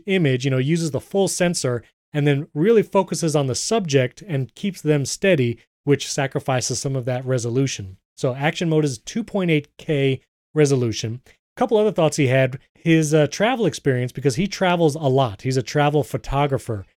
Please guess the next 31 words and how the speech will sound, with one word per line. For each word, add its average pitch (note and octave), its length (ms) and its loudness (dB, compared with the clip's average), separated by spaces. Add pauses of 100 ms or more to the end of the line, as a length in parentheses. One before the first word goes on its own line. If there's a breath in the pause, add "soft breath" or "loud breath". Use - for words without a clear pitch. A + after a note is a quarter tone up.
(160)
The D3 80 2
iPhone F3+ 300 2
fourteen E3+ 760 0
and D3 200 0
fourteen D3 400 2
Pro, B2 320 0
the A#2 100 -2
whole D3+ 180 2
fourteen C#3+ 360 -2
lineup, A#2 420 -4
is C#3 120 0
going D3+ 260 4
to E3+ 100 2
the F3 360 0
eSIM, A#2+ 460 -2 (160)
which D3+ 160 0
I'd G3+ 100 2
be C4 80 0
very A#3 200 4
curious F#3+ 320 2
your E3 100 2
thoughts D3+ 220 4
on B2+ 100 0
this A#2 140 -4
too, C3 200 0
William, G#2+ 320 -6
because A#2+ 220 0
the D#3+ 240 2
eSIM D3 300 2
has A#2+ 120 -2
been, A#2 340 -4